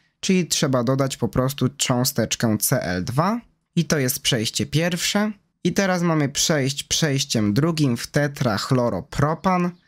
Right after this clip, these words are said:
czyli C trzy H cztery, C L, tylko mamy, uwaga, teraz tetra. Tetra to jest cztery, czyli tutaj będzie czwórka. No więc znowu, czym się różni ten wzór od tego?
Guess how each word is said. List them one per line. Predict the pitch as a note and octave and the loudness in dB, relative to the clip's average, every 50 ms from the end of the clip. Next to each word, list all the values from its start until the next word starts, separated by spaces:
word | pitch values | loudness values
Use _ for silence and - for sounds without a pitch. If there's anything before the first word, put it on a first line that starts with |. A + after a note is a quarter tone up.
| _ _ | _ _
czyli | - - C#3+ B2 - | 0 0 0 0 0
C | - - - F3+ E3+ D#3+ C#3+ | -2 -2 0 0 0 0 -2
trzy | - - - - - - A#2 F#2 D2 | -4 -4 -4 -4 -2 -2 -2 -2 -2
H | - - - - - C#3 A#2 G2 | -4 -6 -4 -2 0 0 0 -2
cztery, | - - - - - - - A#2 G2 F#2 G#2 A2+ C3+ E3 F#3+ G#3+ A#3 A3 - _ _ _ _ _ _ _ _ _ _ | -2 -2 -2 -2 -2 -2 -2 -2 0 2 2 2 2 2 2 0 -2 -4 -8 _ _ _ _ _ _ _ _ _ _
C | - - - F3+ F#3 - - _ _ | -4 -2 0 0 -2 -2 -6 _ _
L, | A#2+ C3 C#3 D3+ F3 F#3+ G3 - _ _ _ | 2 2 4 2 2 0 -2 -6 _ _ _
tylko | _ - D3 D3 C#3+ C#3+ D#3 | _ 0 0 0 0 2 2
mamy, | D3 D3 D3+ D3 D3 C#3 - | 2 2 2 2 0 0 0
uwaga, | - C3 B2 C3 C#3+ C#3+ C3+ C3 B2 - | 0 -2 0 2 0 0 2 0 -2 0
teraz | - B2+ A2 G#2+ G#2 - - - | 0 0 0 0 0 -2 -4 -4
tetra. | _ - F3+ D#3 C#3 C#3+ - C#3+ D#3 F3 G3+ G#3+ A3+ - _ _ _ _ _ | _ -2 -2 -2 -2 -2 -2 0 2 2 0 -2 -4 -8 _ _ _ _ _
Tetra | - D3 C#3 C#3 C#3+ B2+ A#2+ | 0 0 0 2 0 0 0
to | A2+ - G2 | -2 -2 -2
jest | E2 - - - | -2 -2 -2 -2
cztery, | - - - - F#3 F3 E3+ D#3+ D#3+ D#3 D#3+ - _ _ _ | -4 -4 -2 0 0 0 0 0 -2 -2 -4 -8 _ _ _
czyli | _ - E3 D3 | _ 0 0 0
tutaj | C#3+ D3 C#3 C#3 C3+ B2 A2+ | 2 0 0 2 0 0 0
będzie | G2+ A2 G#2 G2 G#2 G2 | 0 0 0 0 -2 -2
czwórka. | - - - - F#3+ G3 G3 - A3+ A3 A3 - _ _ _ _ _ _ - | -2 -2 0 2 0 0 2 0 -2 -2 -2 -8 _ _ _ _ _ _ 0
No | G#3+ G#3+ | 0 2
więc | F#3 G#3 G3+ F#3 | 2 0 0 0
znowu, | D#3+ D#3 D#3 C3+ A2 G2+ A#2+ | 0 0 0 0 -2 -4 -4
czym | - - G3 F#3 F#3 | -2 0 0 2 2
się | F3 - F#3 E3+ | 2 0 0 0
różni | D#3 D3+ D3+ C#3+ C3+ C3+ B2+ | 0 0 0 2 2 0 0
ten | - - - E3+ D3+ D3+ C#3+ | 0 0 0 0 2 0 0
wzór | B2 A#2+ A2+ A#2+ A#2 - - - | 0 0 2 2 2 2 2 0
od | D3 - - - - | -2 -2 -2 -6 -4
tego? | - F#3 F3+ E3+ D#3+ F#3+ F#3+ F#3 | -2 -2 -2 0 0 0 0 0